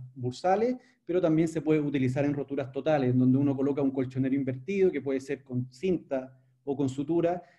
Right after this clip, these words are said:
y posteriormente lo, lo ancla a la columna lateral mediante un ancla sin nudo, ¿ya? Eh, en este caso u-, utilizamos una ancla metálica sin nudo que, que es de mejor,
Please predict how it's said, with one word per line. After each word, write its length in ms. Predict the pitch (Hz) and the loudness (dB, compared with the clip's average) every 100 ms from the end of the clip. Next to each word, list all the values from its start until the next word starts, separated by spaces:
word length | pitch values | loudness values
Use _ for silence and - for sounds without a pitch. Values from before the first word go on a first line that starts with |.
| _ | _
y 100 | 143 | -4
posteriormente 720 | 143 143 127 131 139 139 139 | -4 -4 -2 2 2 2 0
lo, 320 | 135 131 131 131 | -2 0 -2 -2
lo 200 | 127 131 | 0 0
ancla 440 | 135 127 135 131 | 0 -4 -6 -6
a 120 | 131 | -2
la 160 | 127 127 | 0 2
columna 380 | 127 135 135 131 | 2 2 2 0
lateral 480 | 127 127 135 143 - _ _ | 0 0 0 -2 -10 _ _
mediante 420 | 127 131 139 131 | 0 2 0 0
un 140 | 135 135 | -2 0
ancla 240 | 139 131 | -2 -4
sin 240 | 127 139 151 | -4 -2 2
nudo, 360 | 151 117 - _ _ _ _ _ _ | 2 0 -4 _ _ _ _ _ _
¿ya? 320 | 120 131 151 - - _ | -4 -4 -4 -10 -18 _
Eh, 220 | 127 127 127 | -2 0 2
en 80 | 127 | 0
este 180 | 127 | 0
caso 500 | 127 139 139 131 127 131 | -4 -4 -4 -6 -6 -8
u-, 160 | 131 127 | -8 -4
utilizamos 440 | 127 120 131 131 | -6 -4 -2 2
una 160 | 127 127 | 4 2
ancla 320 | 127 131 123 | 2 -2 0
metálica 420 | 127 131 131 127 | 0 0 -2 -2
sin 220 | 123 127 | 0 2
nudo 380 | 135 135 139 135 | 4 2 0 -4
que, 220 | 131 131 127 | -8 -8 -6
que 100 | 127 | -6
es 60 | 123 | -2
de 80 | |
mejor, 400 | 123 120 135 127 | -2 -2 -6 -8